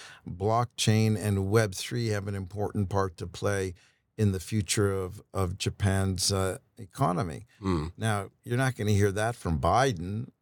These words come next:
Speaker 1: right?
Speaker 2: Mm.
Speaker 1: Uh, you know, so I, I think that they're, the c-, they're different countries at different places on the adoption, uh,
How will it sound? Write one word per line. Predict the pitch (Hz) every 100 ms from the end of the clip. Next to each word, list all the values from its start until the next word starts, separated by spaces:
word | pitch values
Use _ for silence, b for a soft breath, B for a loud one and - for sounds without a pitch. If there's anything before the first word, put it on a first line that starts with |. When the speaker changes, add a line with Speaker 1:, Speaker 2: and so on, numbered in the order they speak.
| 95
Speaker 1:
right? | 87 87 117 127
Speaker 2:
Mm. | 98 85
Speaker 1:
Uh, | 101 101 101 98 98 101 - _ _ _ -
you | 110 107
know, | 101 98
so | 95 - 123 110 98 B B B - _ _ -
I, | 127 -
I | 127
think | 120 - 123 _ -
that | 123 92 -
they're, | 120 107 92 _
the | - -
c-, | - -
they're | 123 107
different | 139 127 127 -
countries | 117 107 110 95
at | 92
different | 113 104 104 98 _ _ _ _
places | - 107 101 95
on | 92 90
the | 87
adoption, | 82 98 92 - - 78 76 78 _ _ _ _ _ -
uh, | 82 76